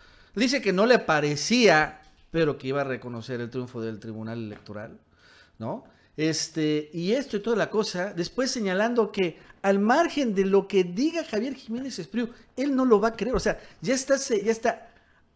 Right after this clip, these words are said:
descalificando por completo la investigación, mm, que apenas se va a decir algo todavía sobre esto. Y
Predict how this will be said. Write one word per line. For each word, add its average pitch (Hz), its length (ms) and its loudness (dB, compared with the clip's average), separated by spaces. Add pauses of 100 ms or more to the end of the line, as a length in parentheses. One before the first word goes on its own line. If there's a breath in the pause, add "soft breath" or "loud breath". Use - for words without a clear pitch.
(220)
descalificando 226 1000 6
por 240 160 8
completo 202 640 4
la 180 80 0
investigación, 175 640 -2
mm, 165 360 -6
que 151 120 -6
apenas 269 400 -2
se 214 100 -4
va 240 100 -2
a 285 40 -2
decir 294 300 -4
algo 330 440 -4 (120)
todavía 185 560 -2 (760 loud breath)
sobre 135 340 -2
esto. 202 340 -4 (1080 soft breath)
Y 302 120 10